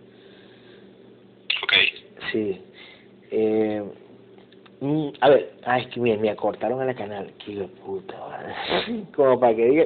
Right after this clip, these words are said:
Speaker 2: "No te vamos a dejar de preguntar nada". A ver, espérate un ratito, déjame,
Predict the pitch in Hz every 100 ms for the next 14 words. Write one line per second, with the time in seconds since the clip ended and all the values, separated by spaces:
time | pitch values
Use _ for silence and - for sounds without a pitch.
0 | 127 120 127 180 185 190 202 185 175 175
1 | 180 180 151 160 156 143 113 110 110 95
2 | - - - - - - - - - -
3 | - - - - - - 110 113 104 98
4 | 92 - 110 110 117 117 117 117 120 120
5 | 123 123 123